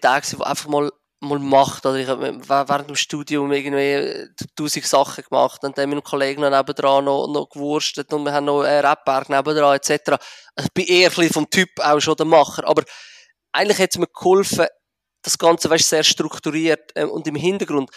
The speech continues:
ich meine, das ist ja auch so ein bisschen kommunikativ, David und ich treten so auf, so easy, locker, lässig, juhui, ein bisschen Camper vermieten. Aber hey, hinter dran haben wir, haben wir ganz ein klares, äh, Konzept, ähm, m-, auch was Skalierung anbelangt, äh, wa-, wa-, wa-, wa-, was, was, was Prozessdokumentation anbelangt, et cetera.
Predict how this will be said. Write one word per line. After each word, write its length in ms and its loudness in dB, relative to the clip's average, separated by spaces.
ich 120 -12
meine, 100 0
das 80 -6
ist 40 -2
ja 80 -4
auch 80 -10
so 100 -2
ein 40 -14
bisschen 180 -14
kommunikativ, 600 -4
David 400 0
und 60 -12
ich 180 -8
treten 320 -4
so 180 -2
auf, 100 -6
so 160 -4
easy, 520 -8
locker, 420 -2
lässig, 400 -4
juhui, 360 -2
ein 40 -4
bisschen 240 -8
Camper 300 0
vermieten. 480 -2
Aber 180 0
hey, 300 -2
hinter 320 -2
dran 320 6
haben 140 2
wir, 140 -4
haben 140 -2
wir 60 -12
ganz 280 0
ein 80 -2
klares, 640 4
äh, 160 -6
Konzept, 680 -2
ähm, 240 -2
m-, 460 -10
auch 340 -4
was 160 2
Skalierung 560 0
anbelangt, 680 4
äh, 120 -2
wa-, 260 -2
wa-, 220 -4
wa-, 220 -8
wa-, 360 -10
was, 220 -6
was, 200 -6
was 220 -4
Prozessdokumentation 1400 -4
anbelangt, 480 0
et 120 -8
cetera. 480 0